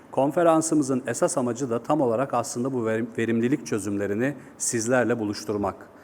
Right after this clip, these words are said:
yeni projeler için ilk adımların atılmasını sağlamak. Perakendeye özgü çözümler geliştirmiş yazılım şirketlerini, bu çözümleri uygulayan perakendecilerle birlikte bugün sahnemizde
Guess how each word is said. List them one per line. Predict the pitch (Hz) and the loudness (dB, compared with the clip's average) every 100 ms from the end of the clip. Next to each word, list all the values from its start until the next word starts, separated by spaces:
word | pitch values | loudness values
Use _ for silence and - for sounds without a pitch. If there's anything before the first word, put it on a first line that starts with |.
| - - | -20 -4
yeni | 110 147 | 2 2
projeler | 160 131 104 104 101 | 4 2 2 0 -2
için | 101 - 135 - | -4 -2 -2 0
ilk | 135 | -2
adımların | 127 110 110 110 135 | -2 -2 -2 -2 -2
atılmasını | 104 - 110 107 123 110 | -4 -2 -2 -2 -2 -2
sağlamak. | 117 95 90 85 - - - - - - - - - - - - - - - - - - - | 0 0 0 -6 -10 -20 -20 -20 -20 -20 -20 -20 -20 -20 -20 -20 -20 -20 -20 -20 -20 -12 0
Perakendeye | 135 147 196 202 185 147 | 2 4 6 6 6 6
özgü | 135 117 | 6 0
çözümler | - 131 120 143 165 | -2 0 2 4 6
geliştirmiş | 160 127 113 - 110 110 120 | 4 2 -2 -4 -6 -4 -2
yazılım | 110 120 151 | -2 0 0
şirketlerini, | - 127 117 107 107 98 98 131 - 113 | 0 -2 0 -4 -4 -4 -4 -6 -10 -10
bu | 120 | -4
çözümleri | 147 135 143 123 | -2 2 2 2
uygulayan | 113 110 110 113 117 110 | 0 -2 -2 -2 0 -2
perakendecilerle | - 110 107 117 120 117 123 139 127 101 | -2 -2 -2 -2 -2 -2 0 0 0 0
birlikte | 127 117 - 110 107 - - 131 | -2 -2 -4 -4 -4 -6 -8 -4
bugün | 139 123 | -2 -2
sahnemizde | 127 117 107 113 107 101 113 127 | -2 -2 -2 -4 -4 -4 -2 -2